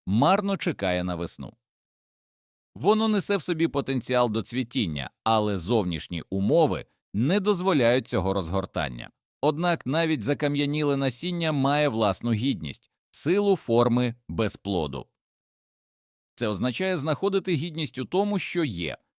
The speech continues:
навіть якщо життя не може бути вилікуваним. Деякі рани ніколи не загоюються повністю, але вони можуть стати переносними.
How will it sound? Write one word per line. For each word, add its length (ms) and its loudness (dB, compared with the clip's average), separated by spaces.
навіть 380 0
якщо 280 -2
життя 440 0
не 140 -2
може 340 0
бути 340 -2
вилікуваним. 840 -2
Деякі 480 -2
рани 320 2
ніколи 540 2
не 140 0
загоюються 640 0
повністю, 640 -2
але 260 2
вони 340 -2
можуть 360 -2
стати 440 -2
переносними. 960 -2